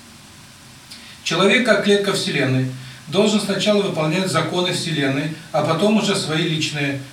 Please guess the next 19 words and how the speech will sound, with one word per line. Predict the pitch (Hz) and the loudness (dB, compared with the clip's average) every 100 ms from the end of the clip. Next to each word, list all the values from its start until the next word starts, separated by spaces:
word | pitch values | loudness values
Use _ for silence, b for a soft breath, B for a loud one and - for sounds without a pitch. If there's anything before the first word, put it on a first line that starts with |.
| - | -12
желания, | 120 143 151 185 185 175 151 | -6 -2 2 2 2 0 0
инстинкты | 139 127 165 170 160 | -2 -2 -4 -6 -6
и | 156 135 | -6 -8
прочее. | 127 98 - 98 95 - - - - - - - - - - - - B B B B B B B - | -8 -8 -8 -10 -14 -20 -20 -20 -20 -20 -20 -20 -20 -20 -20 -20 -20 B B B B B B B -16
Закон | 143 156 185 240 247 | -2 0 2 2 2
Вселенной — | - 214 226 247 214 190 | 2 2 4 2 2 2
это | 185 175 185 185 - - | 0 2 2 0 -6 -8
закон | 143 180 156 233 220 | -4 -2 0 0 0
абсолютного | 170 - 185 214 196 175 | 0 0 2 2 2 0
единства | 170 185 185 185 135 160 | 0 0 0 0 -2 -2
всей | - 190 175 | -2 0 0
Вселенной. | 180 160 139 107 95 95 - - - - - - - - - - - - - - - - - - - - - | 0 0 0 -2 -4 -10 -14 -20 -20 -20 -20 -20 -20 -20 -20 -20 -20 -20 -20 -20 -20 -20 -20 -20 -20 -20 -10
Единство | 131 180 196 233 - 202 | -2 0 2 2 2 0
всей | - 202 | 2 2
Вселенной | - 202 202 233 226 202 190 - - - | 2 2 2 2 2 2 0 -6 -16 -12
приходит | - 165 202 202 185 | -6 -2 2 2 2
через | 185 160 | -2 -2
чувство | - 180 - 160 | -2 -2 -2 -2
любви. | 156 139 107 | 0 -2 -4